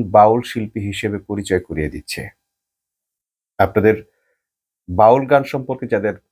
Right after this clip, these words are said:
ধারণা আছে, তারা নিশ্চয়ই জানেন, বাউল গানগুলো হয় আধ্যাত্মিক টাইপের, মাটি ও মানুষের গান, কিংবা এমন গান যে গানের মধ্যে রয়েছে মহান আল্লাহ তাআলার সৃষ্টি রহস্য বা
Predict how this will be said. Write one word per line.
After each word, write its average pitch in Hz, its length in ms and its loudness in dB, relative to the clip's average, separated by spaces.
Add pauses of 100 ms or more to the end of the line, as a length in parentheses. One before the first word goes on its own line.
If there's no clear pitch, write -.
(220)
ধারণা 123 300 4
আছে, 104 260 2
তারা 101 180 0
নিশ্চয়ই 104 460 -4
জানেন, 98 320 2 (960)
বাউল 104 340 6
গানগুলো 110 440 0
হয় 110 240 0
আধ্যাত্মিক - 540 -8
টাইপের, 110 420 -2 (640)
মাটি 104 320 4
ও 107 60 2
মানুষের 101 480 2
গান, 98 220 4 (720)
কিংবা 107 240 0 (1700)
এমন 117 300 4
গান 131 220 2 (560)
যে 104 220 0
গানের 113 340 2
মধ্যে 127 300 -4
রয়েছে 101 440 -2
মহান 104 380 -2
আল্লাহ 101 260 2
তাআলার 110 340 2
সৃষ্টি - 420 -4
রহস্য 82 380 -2 (600)
বা 85 160 2